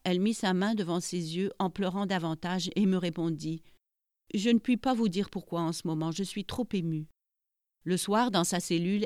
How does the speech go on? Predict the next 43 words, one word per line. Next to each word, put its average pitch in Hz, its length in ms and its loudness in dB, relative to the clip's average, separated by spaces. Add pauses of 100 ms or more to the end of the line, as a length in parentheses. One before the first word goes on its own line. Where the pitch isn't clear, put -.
elle 180 140 2
me 180 140 6
dit, 165 340 -4
avec 156 280 -2
une 165 80 -2
expression 160 520 -6
céleste, 151 560 -10 (800)
J'ai 208 220 2
pleuré 269 420 2
en 220 120 2
pensant 233 520 0
que 233 100 0
le 190 160 4
bon 208 260 0
Dieu 226 400 0
a 214 120 0
pris - 300 -2
cette 226 240 -2
comparaison 185 720 -2
pour 175 180 -8
nous 202 140 0
faire 208 260 -6
croire 196 320 -4
à 190 60 -2
sa 175 160 -6
tendresse. 156 720 -8 (420)
Toute 269 200 -2
ma 233 140 4
vie, 220 200 2
c'est 226 140 -2
cela 220 360 0
qu'il 170 180 -6
a 175 60 -2
fait - 160 -8
pour 165 180 -10
moi. 165 280 -4
Il 202 160 2
m'a 208 220 2
entièrement 202 560 0
caché 190 360 -4
sous 185 160 -8
ses 160 300 -4
ailes. 147 280 -6